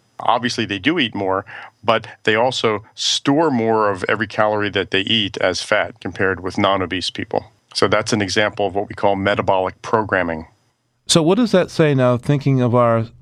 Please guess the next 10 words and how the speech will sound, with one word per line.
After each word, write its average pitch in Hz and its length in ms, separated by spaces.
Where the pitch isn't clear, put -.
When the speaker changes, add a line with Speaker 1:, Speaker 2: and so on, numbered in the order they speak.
Speaker 2:
social 123 520
policy 101 540
in 98 100
dealing 104 400
with, 80 220
uh, 80 320
human 98 400
health 82 340
and 80 480
obesity? 80 600